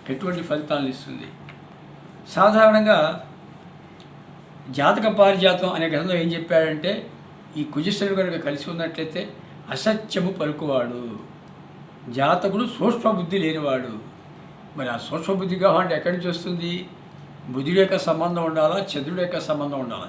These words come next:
చంద్రుడు మనోకారకుడు, బుద్ధికారకుడు, ఆ, బుధుడు,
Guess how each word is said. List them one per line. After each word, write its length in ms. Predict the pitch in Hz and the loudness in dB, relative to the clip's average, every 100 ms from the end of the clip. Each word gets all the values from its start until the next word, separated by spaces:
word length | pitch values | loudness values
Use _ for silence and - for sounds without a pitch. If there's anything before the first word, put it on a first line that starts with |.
| - | -10
చంద్రుడు 320 | 139 160 170 | -6 -4 -2
మనోకారకుడు, 580 | 147 170 160 156 156 165 | 0 -2 0 -2 -2 -6
బుద్ధికారకుడు, 840 | 196 151 143 185 165 156 - 202 - - - - - - - | -6 -8 -6 -2 0 0 -2 -8 -10 -16 -20 -20 -20 -14 -4
ఆ, 80 | 131 131 123 117 117 117 110 | 0 2 0 -4 -10 -14 -10
బుధుడు, 400 | 120 151 170 220 | -6 -4 -2 -4